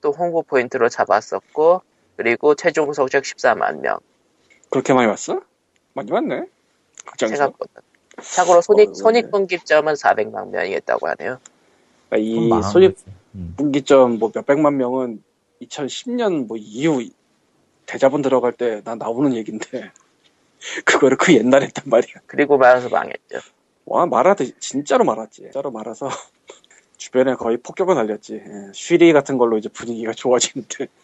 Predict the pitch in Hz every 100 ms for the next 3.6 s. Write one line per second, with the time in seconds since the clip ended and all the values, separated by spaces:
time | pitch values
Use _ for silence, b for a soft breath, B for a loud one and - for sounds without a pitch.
0 | _ _ _ _ - 196 214 127 120 185
1 | 226 226 277 415 392 202 143 170 175 175
2 | 185 202 196 147 - 175 175 165 156 151
3 | 147 - - 196 202 415